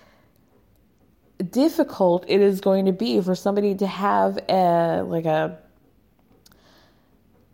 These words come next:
I don't wanna say mature, but, like, I just don't <laughs> know. Like, how do you have, like, an intelligent back and forth about the fact that, like, you don't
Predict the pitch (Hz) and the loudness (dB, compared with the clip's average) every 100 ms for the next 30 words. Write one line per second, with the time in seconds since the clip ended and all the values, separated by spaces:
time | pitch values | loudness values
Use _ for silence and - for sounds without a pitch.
0 | _ 143 175 - _ - - 240 - - | _ -12 -10 -10 _ -20 -12 -6 -4 0
1 | 311 320 269 254 214 185 233 254 220 214 | 2 4 4 2 -2 -2 0 2 2 0
2 | 208 202 196 - _ _ _ _ - 294 | 0 -2 -4 -14 _ _ _ _ 2 2
3 | 359 339 330 311 285 - - - - 359 | 2 0 0 0 0 -4 -12 -10 -6 -6
4 | - - - 311 - - 302 381 370 294 | -8 -12 -4 -4 -4 -2 0 2 0 0
5 | 320 320 302 277 262 269 269 269 254 247 | 0 0 0 -2 -2 -2 -2 0 0 2
6 | 247 240 226 233 226 214 220 214 214 220 | 0 0 0 0 0 -2 0 -2 -2 -2
7 | 185 185 - 185 220 233 220 190 196 202 | 0 -2 -4 -2 -2 -2 -2 2 2 2